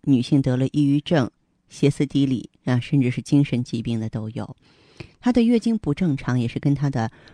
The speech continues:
卵巢能力下降、雌激素水平持续走低有关系。所以该怎么帮助妈妈呢？我认为这个阶段的话，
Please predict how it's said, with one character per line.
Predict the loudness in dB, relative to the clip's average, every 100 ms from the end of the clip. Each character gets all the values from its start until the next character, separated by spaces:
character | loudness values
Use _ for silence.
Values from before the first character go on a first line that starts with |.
| _
卵 | 4 6
巢 | 2 0
能 | 0 -2
力 | -4 -6
下 | -4 -4 -4
降、 | -4 -4 -4 -14
雌 | -4 -2
激 | 0
素 | -2 -2
水 | -4
平 | -4 0 0 0
持 | -2 -2
续 | 0 -2
走 | -2 -8 -10
低 | 0 0
有 | 0 -6
关 | -4 -2 -4
系。 | -4 -6 -6 _ -20 -20 _ _
所 | 4
以 | 6
该 | 6 2 2
怎 | 2
么 | 0 2
帮 | 4 4
助 | 2
妈 | 2 0
妈 | 0
呢？ | -2 -2
我 | -2
认 | 0 2 2
为 | 2 0 _ _ -20 -4
这 | 2
个 | 4
阶 | 6 4
段 | 6 4
的 | 4
话， | 0 -4